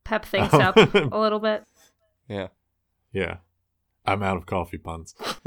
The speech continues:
Speaker 2: So <laughs> I'm sitting here trying to think, and I'm like, "Well, I guess we could edit out my silence if I really came up with a good one." But I didn't. Anyways, we were standing there, and this guy that, that Smee knows from,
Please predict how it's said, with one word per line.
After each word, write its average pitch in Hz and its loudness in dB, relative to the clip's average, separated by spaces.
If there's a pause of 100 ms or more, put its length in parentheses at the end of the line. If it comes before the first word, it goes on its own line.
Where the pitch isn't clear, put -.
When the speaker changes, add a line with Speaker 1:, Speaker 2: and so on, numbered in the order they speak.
(400)
Speaker 2:
So 196 0
<laughs> - 4
I'm 131 0
sitting 127 -2
here 113 -2
trying 110 0
to 95 -2
think, 107 -4
and 98 -4
I'm 98 -6
like, 98 -8
"Well, 143 -8 (140)
I 127 -10
guess 151 -10
we 135 -6
could - -6
edit 98 -6
out 85 -8
my 87 -12
silence 87 -12
if - -14
I 82 -12
really 87 -12
came 90 -18
up 90 -18
with 95 -12
a - -12
good 95 -12
one." - -16 (720)
But 104 -6
I 101 -4
didn't. 90 -10 (180)
Anyways, 110 0
we 113 -4
were 117 0
standing 123 2
there, 98 0
and 95 -4
this 90 -8
guy 101 -2
that, 90 -8 (200)
that 98 -8 (200)
Smee 110 -6
knows 95 -2
from, 90 -10